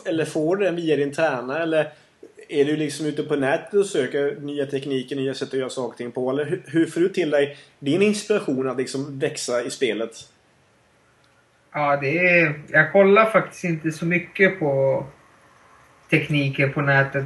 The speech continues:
Speaker 2: Så jag vet, jag har aldrig...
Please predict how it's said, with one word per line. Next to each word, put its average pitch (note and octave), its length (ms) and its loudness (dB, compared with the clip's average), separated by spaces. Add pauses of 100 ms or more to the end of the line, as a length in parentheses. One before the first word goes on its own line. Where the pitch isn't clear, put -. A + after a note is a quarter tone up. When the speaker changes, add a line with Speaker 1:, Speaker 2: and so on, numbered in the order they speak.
Speaker 2:
Så - 180 -8
jag D3 200 8
vet, E3+ 260 6
jag D3 120 8
har D3 280 4 (280)
aldrig... D3+ 880 2